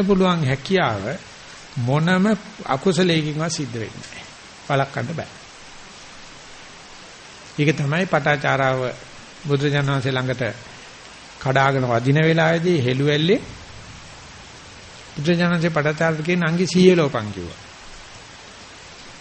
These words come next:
ස්වාමියා මැරුණයි කියලා සීය ලවන්න බැරි වුණේ නෑ.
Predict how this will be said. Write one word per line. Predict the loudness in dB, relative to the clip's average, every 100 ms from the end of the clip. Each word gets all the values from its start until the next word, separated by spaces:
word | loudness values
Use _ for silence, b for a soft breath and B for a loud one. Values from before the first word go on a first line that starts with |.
| -18
ස්වාමියා | -4 2 2 4 2
මැරුණයි | 2 2 2 0
කියලා | 0 0 0
සීය | 2 2
ලවන්න | 2 0 0
බැරි | 0 0
වුණේ | 0 0
නෑ. | 0 0 -2 -6